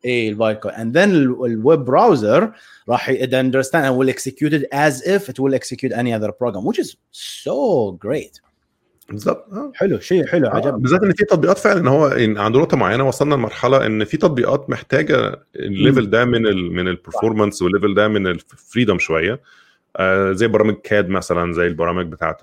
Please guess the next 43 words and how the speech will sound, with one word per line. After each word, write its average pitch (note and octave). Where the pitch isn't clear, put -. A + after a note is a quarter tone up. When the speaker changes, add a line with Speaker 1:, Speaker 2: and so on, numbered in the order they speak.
Speaker 2:
زي G2+
Speaker 1:
Oh, G2
yeah. -
Speaker 2:
جيمز، G2
زي D#2+
الكلام D#2+
ده. A2
Speaker 1:
مم. -
Speaker 2:
آه، F#2+
يعني، G2+
في D3
مثلا D#3
بروجكت D3
جميل A2
جدا G#2
آه، F#2+
عاملينه G2
archive A#2
dot F#2
org. -
archive C3
dot -
org B2+
هو A#2+
بيعملوا G#2+
archiving -
للإنترنت. F#2
Speaker 1:
إيه. D3+
Speaker 2:
كانوا -
عملوا C3+
project C3
من A2+
حم-، G#2
من G#2
كام A#2
سنة B2
كده، C3+
كانوا A#2
بي-، G2+
بيعملوا G#2
archiving B2+
لكل B2+
ال-، F#2+